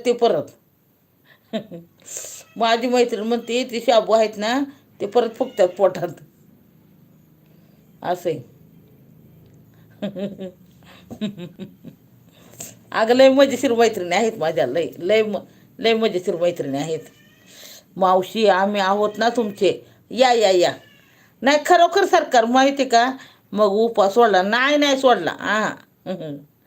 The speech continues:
अरे सरकार तुला काय सांगू, रात्री तो, अ, आला तो रुपया आणि केवढा बोलून गेला. तुम्ही आहेत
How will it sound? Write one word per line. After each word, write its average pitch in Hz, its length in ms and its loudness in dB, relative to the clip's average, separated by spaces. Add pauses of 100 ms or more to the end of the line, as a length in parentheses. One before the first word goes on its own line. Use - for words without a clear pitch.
(440)
अरे 254 460 2
सरकार 254 400 2
तुला 240 220 2
काय 240 260 0
सांगू, 226 640 0 (840)
रात्री 233 440 2
तो, 233 400 4 (180)
अ, - 80 0 (360)
आला 214 360 2
तो 226 380 4
रुपया 262 420 0
आणि 202 280 0
केवढा 254 320 4
बोलून 240 360 2
गेला. 170 280 2 (2250)
तुम्ही 247 220 0
आहेत 262 260 0